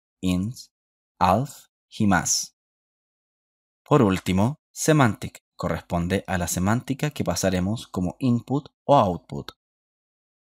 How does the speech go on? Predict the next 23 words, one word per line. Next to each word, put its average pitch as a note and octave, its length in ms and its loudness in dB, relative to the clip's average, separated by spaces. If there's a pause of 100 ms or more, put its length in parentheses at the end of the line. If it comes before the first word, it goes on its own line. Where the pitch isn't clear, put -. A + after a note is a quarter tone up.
(300)
En F#2 140 0
la F2 100 0
siguiente E2 400 -4
sección C#3+ 600 -2
veremos F#2+ 520 0
todo C3+ 280 2
esto A2+ 280 -4
en D#2+ 180 -4
práctica G2+ 640 -2 (300)
cuando E2+ 400 0
creemos G#2 580 -2
nuestro F#2+ 360 -4
primer F2+ 340 -6 (100)
shader. C#2 420 -6 (1120)
¿Deseas C3+ 680 0
saber G2 360 -2
más F#2+ 440 0
sobre G2+ 360 -2
shaders F#2+ 640 -2
y A#2+ 100 -4
visual G2 340 -2
effects G2 400 -4
en F#2 140 -2